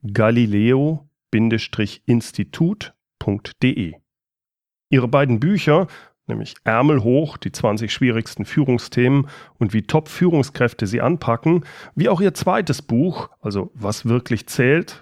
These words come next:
Leistung, Leidenschaft und Leichtigkeit für Top-Führungskräfte. Beide Bücher kann ich Ihnen sehr nahelegen und sehr empfehlen. Die Links zur Webseite von Gudrun Happig, wie auch die Links zu den beiden Büchern sowie das transkribierte Interview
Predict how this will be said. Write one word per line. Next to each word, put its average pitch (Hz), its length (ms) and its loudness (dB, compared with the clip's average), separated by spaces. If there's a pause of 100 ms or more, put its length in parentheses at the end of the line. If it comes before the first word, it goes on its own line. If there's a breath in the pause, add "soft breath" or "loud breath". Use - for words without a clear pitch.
Leistung, 117 640 -2
Leidenschaft 110 800 0
und 104 180 -4
Leichtigkeit 104 720 -4
für - 140 -8
Top-Führungskräfte. 113 1080 -2 (600 loud breath)
Beide 147 240 2
Bücher 135 400 2
kann 113 240 0
ich 110 140 -4
Ihnen 110 280 2
sehr 101 320 2
nahelegen 101 880 0
und 104 180 -2
sehr 92 180 -4
empfehlen. 107 580 -8 (1120)
Die 120 60 4
Links 233 360 2
zur 131 140 2
Webseite 156 480 0
von 143 180 2
Gudrun 139 380 0
Happig, 202 580 -2
wie 156 180 2
auch - 440 0
die 120 140 -2
Links 139 340 0
zu - 80 -10
den 110 160 0
beiden 98 260 0
Büchern 165 480 2
sowie 107 260 -2
das 95 240 -6
transkribierte 110 840 -2
Interview 131 640 2